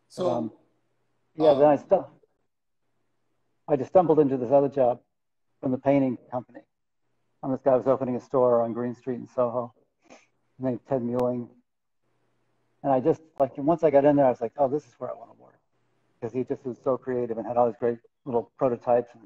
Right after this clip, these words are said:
Speaker 2: projects everywhere. So at that point, I started, like, just working, doing any odd jobs that he had. And eventually he offered me a full-time job. And, um, that's really the start of what I do today,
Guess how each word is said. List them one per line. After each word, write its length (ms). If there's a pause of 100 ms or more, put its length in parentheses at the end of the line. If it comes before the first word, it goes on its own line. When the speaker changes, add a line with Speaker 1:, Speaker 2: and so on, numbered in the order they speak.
(120)
Speaker 2:
projects 420
everywhere. 360 (960)
So 60
at 80
that 160
point, 180
I 40
started, 380
like, 220
just 200
working, 440 (680)
doing 180
any 120
odd 240
jobs 280
that 100
he 120
had. 340 (1120)
And 80
eventually 420
he 140
offered 260
me 100
a 100
full-time 420
job. 400 (320)
And, 180
um, 260 (760)
that's 240
really 180
the 140
start 420
of 120 (320)
what 140
I 80
do 160
today, 320